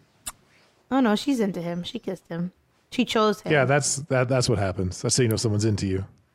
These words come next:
Speaker 1: And
Speaker 2: The
Speaker 1: they kiss.
Speaker 2: slightest pi-, <laughs> the slightest kiss.
Speaker 1: This movie is all like, we fight and then we have sex and then we look at naked girls and then we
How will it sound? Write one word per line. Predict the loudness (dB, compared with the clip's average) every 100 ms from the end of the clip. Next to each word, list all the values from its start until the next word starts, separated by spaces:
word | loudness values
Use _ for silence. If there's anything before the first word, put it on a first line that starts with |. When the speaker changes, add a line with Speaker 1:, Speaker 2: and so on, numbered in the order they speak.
| -20 _ _ _ _ _ 0
Speaker 1:
And | 4
Speaker 2:
The |
Speaker 1:
they | 6
kiss. | 4
Speaker 2:
slightest | 2 4 4 2 0 -2
pi-, | -2 -2 -6 -6 -4
<laughs> | -2
the | 0
slightest | 0 0 0 0 -2
kiss. | -4 -4 -2 -4 -6 -16 -20 _ _ _ _ _
Speaker 1:
This | 2 2 4
movie | 4 8 8
is | 8 6 2
all | 4 6 8 6
like, | 4 2 2 -2
we | -2 -2 _
fight | 4 4 2 -6
and | -10
then | -8
we | -10
have | -10
sex | -6 -4 -4 -4 -6 -4
and | -2
then |
we | -2 -4 -8
look | -2 2 2
at | 0
naked | -2 -4 -4 -2
girls | 0 0 -2 -4
and | -2
then | -2
we | -4